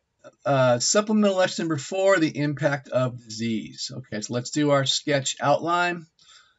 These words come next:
Number one, background development.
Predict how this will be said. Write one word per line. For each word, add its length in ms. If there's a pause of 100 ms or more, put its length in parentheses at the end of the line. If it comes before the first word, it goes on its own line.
(140)
Number 340
one, 440 (220)
background 600
development. 680